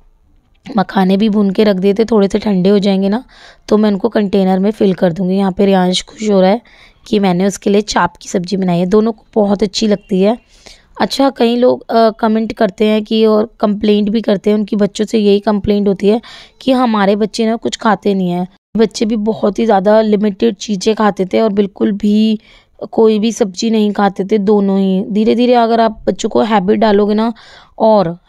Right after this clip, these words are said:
हैबिट कैसे होगी बच्चों को, स्कूल में आप ज़रूर बच्चों को ना अलग-अलग वैरायटी दें खाने की। जो वो नहीं भी खाते ना, वो भी ज़रूर दें। एक दिन नहीं खाएंगे, दो दिन नहीं खाएंगे, नेक्स्ट टाइम ज़रूर खाएंगे।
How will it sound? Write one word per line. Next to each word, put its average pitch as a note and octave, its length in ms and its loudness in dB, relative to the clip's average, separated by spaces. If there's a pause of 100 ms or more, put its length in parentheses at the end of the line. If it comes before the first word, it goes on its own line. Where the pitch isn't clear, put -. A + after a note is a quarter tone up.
(100)
हैबिट G#3+ 300 0
कैसे A3 340 0
होगी G#3 240 0
बच्चों G#3 300 -2
को, A#3 140 -2
स्कूल A#3 420 0
में A#3+ 140 2
आप A3+ 220 0
ज़रूर G#3+ 360 0
बच्चों G#3+ 300 -2
को A3 120 -2
ना A3+ 140 0
अलग-अलग G#3 640 2
वैरायटी G3+ 520 0
दें G3 280 2 (440)
खाने F#3+ 300 0
की। A3 160 -4
जो A#3+ 140 2
वो B3 80 -2
नहीं A#3+ 320 0
भी C4 120 0
खाते A3 260 -2
ना, A3+ 100 -2
वो A3+ 240 2
भी B3+ 340 0 (400)
ज़रूर A3+ 320 2
दें। G3 180 2
एक G#3+ 240 0
दिन A3+ 160 -2
नहीं A3+ 120 -4
खाएंगे, G#3 260 0
दो G#3+ 160 2
दिन G#3 180 0
नहीं G#3+ 100 -2
खाएंगे, G3+ 400 0
नेक्स्ट G#3 340 -2
टाइम A3+ 220 0
ज़रूर G3+ 300 2
खाएंगे। F3 520 -4